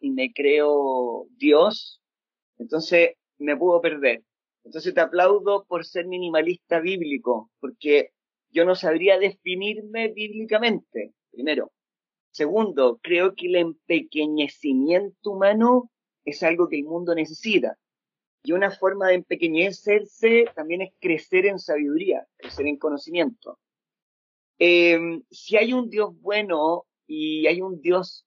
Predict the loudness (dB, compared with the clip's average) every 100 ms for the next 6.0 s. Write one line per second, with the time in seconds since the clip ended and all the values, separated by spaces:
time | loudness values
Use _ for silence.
0 | _ -10 -4 0 2 4 2 0 -6 _
1 | _ _ _ _ _ -4 2 4 4 0
2 | -4 -4 -2 -2 -4 -10 _ _ _ _
3 | _ _ _ _ _ _ -4 -4 -6 -6
4 | -2 -2 -2 -8 _ -2 0 0 0 -4
5 | _ _ _ _ _ -6 -2 -2 -4